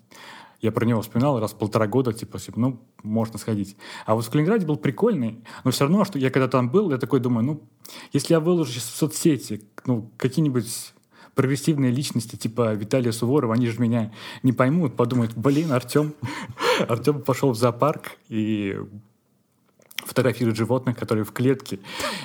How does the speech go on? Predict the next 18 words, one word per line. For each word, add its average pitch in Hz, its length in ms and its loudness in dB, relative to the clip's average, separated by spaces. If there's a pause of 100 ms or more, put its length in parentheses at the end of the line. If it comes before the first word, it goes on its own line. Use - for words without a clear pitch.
(160)
И 131 640 -2 (360)
я 135 140 4
реально, 139 240 4 (240)
м-, 135 260 2
может 151 260 4
быть, 120 140 -8
реально 127 260 4
даже 104 160 -2
думал 113 220 2
про 113 140 0
Виталика, 107 420 2
одного 98 260 -2
из 98 100 -6
тех, - 180 -8
одних 110 320 -2
из 117 120 -8
факторов, 123 460 -2
но, 107 200 -2